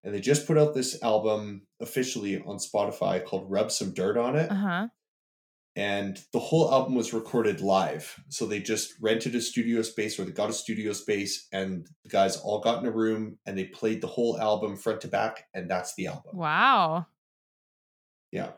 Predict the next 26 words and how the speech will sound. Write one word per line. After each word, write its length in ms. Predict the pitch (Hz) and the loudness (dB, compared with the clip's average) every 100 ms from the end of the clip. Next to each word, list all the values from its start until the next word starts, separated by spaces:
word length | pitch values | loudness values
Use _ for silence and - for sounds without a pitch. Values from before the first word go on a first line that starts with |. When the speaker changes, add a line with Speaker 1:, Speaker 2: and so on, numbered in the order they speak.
| - | -6
Speaker 1:
I 60 | |
think 180 | 151 147 | 0 2
they 80 | 139 | 4
might 180 | 127 123 | 4 4
have 100 | 113 | 4
done 160 | 113 | 2
a 40 | 101 | 4
bit 180 | 113 104 | 2 2
of 120 | - | 0
post 600 | 117 107 - - - - _ _ _ | -2 0 -2 -6 -10 -18 _ _ _
stuff 360 | - - 95 - | -8 -2 -2 0
on 120 | 98 | -2
it 160 | 95 - | -2 -6
to, 280 | - 90 90 - _ _ _ _ | -4 -4 -6 -16 _ _ _ _
you 100 | 104 | -10
know, 100 | 92 | -10
clean 380 | 85 - 107 98 | -10 -10 -6 -2
up 160 | 95 - | -2 -4
a 40 | |
few 180 | - 92 | -10 -10
things, 380 | - 87 85 - | -6 -6 -6 -8
but 380 | - - - _ _ - | -6 -8 -8 _ _ -8
it's 320 | 101 - - | -6 -4 -6
a 80 | 101 | -6
very 500 | 85 101 110 101 98 | -4 0 2 2 -2
raw, 640 | 85 92 95 92 90 90 | -4 0 2 4 2 -2